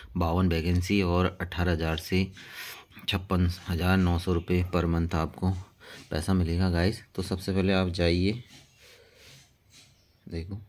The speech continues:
व्यू जॉब कर लो। तो गाइस,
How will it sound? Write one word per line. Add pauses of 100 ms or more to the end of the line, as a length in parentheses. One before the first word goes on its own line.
(1300)
व्यू
जॉब
कर
लो। (840)
तो
गाइस,